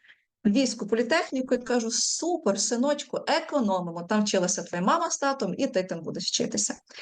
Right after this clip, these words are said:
Нам дуже пощастило. Але пощастить, повірте, не всім. Тому що зараз війна, післявоєнний період, і ви розумієте, яка ситуація. Дуже багато пільгових місць, е, дуже багато дітей-сиріт.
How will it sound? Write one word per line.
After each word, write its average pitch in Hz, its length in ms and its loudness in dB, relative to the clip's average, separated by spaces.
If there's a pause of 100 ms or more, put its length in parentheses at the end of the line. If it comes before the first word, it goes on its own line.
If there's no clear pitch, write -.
(140)
Нам 302 220 4
дуже 247 220 4
пощастило. 208 680 0 (640)
Але 220 240 2
пощастить, 247 580 0
повірте, 196 420 2
не 220 120 4
всім. - 440 -4 (680)
Тому 240 240 4
що - 180 0
зараз 269 360 2
війна, 214 420 2 (100)
післявоєнний 240 640 0
період, 170 420 -2
і 202 80 2
ви 220 140 4
розумієте, 254 680 2
яка 202 280 2
ситуація. 208 640 -2
Дуже 262 220 -2
багато 214 420 0
пільгових 220 480 4
місць, 311 360 -2 (360)
е, 196 220 6
дуже 208 360 0
багато 196 680 0
дітей-сиріт. 220 800 0